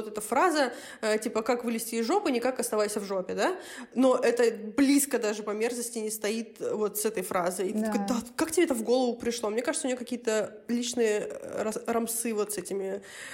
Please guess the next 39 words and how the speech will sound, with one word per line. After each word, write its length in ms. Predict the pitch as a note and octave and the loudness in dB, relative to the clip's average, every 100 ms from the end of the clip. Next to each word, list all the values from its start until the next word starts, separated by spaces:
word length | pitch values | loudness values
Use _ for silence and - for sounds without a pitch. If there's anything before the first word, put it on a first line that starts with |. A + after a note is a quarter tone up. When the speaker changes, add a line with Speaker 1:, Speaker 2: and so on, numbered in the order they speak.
| - - | -10 0
Speaker 1:
может, 320 | A3+ - G#3+ | 0 0 -2
дети 300 | G#3 C#4+ C4 | 0 2 4
у 40 | |
нее 160 | A3+ G#3+ | 4 4
растут, 420 | G#3 - A#3+ A3+ E3+ | 4 0 -4 -4 -2
э, 520 | F#3+ G3 G3 G3 - | 0 0 0 -2 -2
и 160 | G#3 G3 | -4 -4
вот 280 | G3+ G3+ | -4 -6
начинают 440 | F#3+ G#3+ A3 G#3 G3 | -8 -6 -2 0 0
становиться 400 | G#3+ G3+ G3+ G3+ | 0 0 0 -4
такими. 300 | G3+ G#3 G3+ | -4 -4 -4
Какие-то 260 | G#3 A3 A#3+ | -4 -2 2
у 40 | |
нее 120 | A3+ | 2
личные 380 | A3+ C4+ - C4+ | 2 0 0 2
разборки 680 | A#3 G#3 G3 A#3 - D#4+ D#4 - - - - | 2 0 2 2 2 0 -2 -4 -16 -12 -4
с 140 | - | -2
вот 140 | A#3 | 2
этими 280 | A#3 A#3 B3+ | 2 4 4
вот 160 | A3 A3+ | 2 4
людьми, 400 | B3+ B3 B3+ E4 | 4 6 6 6
Speaker 2:
Мгм. 60 | |
Speaker 1:
которые 340 | A3 A#3 C4 B3+ | 6 6 4 4
не 100 | A3+ | 0
хотят 360 | A#3+ A#3 A3 | 0 2 0
страдать 560 | - - G#3+ G#3 A#3+ F4+ | -2 -2 -2 2 2 4
Speaker 2:
Да. 340 | C#4 E4 C#4 | 2 4 4
Speaker 1:
и 240 | A3+ A3 G#3+ | 4 0 -2
которые 280 | A3+ A#3+ A#3 | 0 2 2
не 60 | A#3 | 2
хотят 300 | A#3 G#3+ A#3 | 2 0 0
разлагаться 500 | A#3 A3+ G#3+ G#3+ A3+ | 0 2 2 0 -2
на 60 | |
диване. 440 | G#3+ G#3 G3 G3 G3+ | -2 -2 -2 -2 0
Speaker 2:
Я, 180 | A#3+ C4 | 0 0
кстати, 420 | - C4 C4 C#4 | 0 -2 0 2
э, 720 | B3+ A#3+ - A3 A3 G#3+ G3+ | 2 2 2 0 4 4 4
я 160 | G#3+ A3 | 2 -2
когда 440 | A3+ A3 A3 G#3+ | -2 0 2 2